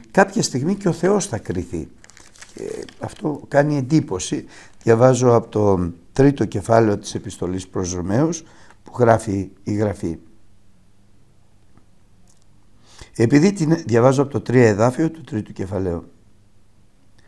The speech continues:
«Επειδή άντινες δεν επίστευσαν, τι εκ τούτου, μήπως η απιστία αυτών θέλει καταργήσει την πίστη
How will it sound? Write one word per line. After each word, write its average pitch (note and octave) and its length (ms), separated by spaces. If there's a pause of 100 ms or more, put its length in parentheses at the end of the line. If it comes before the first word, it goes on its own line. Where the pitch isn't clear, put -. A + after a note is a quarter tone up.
(580)
«Επειδή C#3+ 760 (280)
άντινες D3 560
δεν C3+ 180
επίστευσαν, A#2+ 840
τι F3+ 160
εκ C#3+ 160
τούτου, - 480 (440)
μήπως B2 360
η A#2 80
απιστία G#2+ 460
αυτών A2+ 300
θέλει A2+ 220
καταργήσει A#2 760
την G2 180
πίστη A#2 240